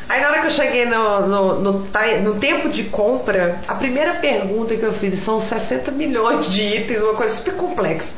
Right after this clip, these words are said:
"Você tem a curva A B C desses produtos?"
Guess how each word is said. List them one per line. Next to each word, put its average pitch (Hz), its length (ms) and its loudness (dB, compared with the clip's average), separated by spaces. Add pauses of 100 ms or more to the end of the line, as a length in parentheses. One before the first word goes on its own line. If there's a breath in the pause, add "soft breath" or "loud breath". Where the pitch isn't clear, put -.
(140 loud breath)
"Você - 160 -4
tem 392 280 0
a 269 40 -6
curva 190 440 0
A - 20 0
B 180 180 0
C 302 340 -2
desses 196 440 -2
produtos?" - 800 -6